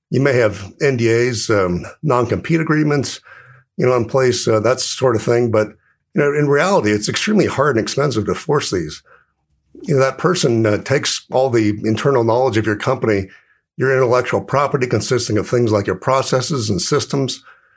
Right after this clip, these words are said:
and suddenly your competitors realize, "Oh, hey, that's a good idea."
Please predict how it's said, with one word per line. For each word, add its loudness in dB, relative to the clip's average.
and -2
suddenly 2
your 0
competitors 0
realize, 2
"Oh, 0
hey, 2
that's -2
a -4
good 2
idea." 0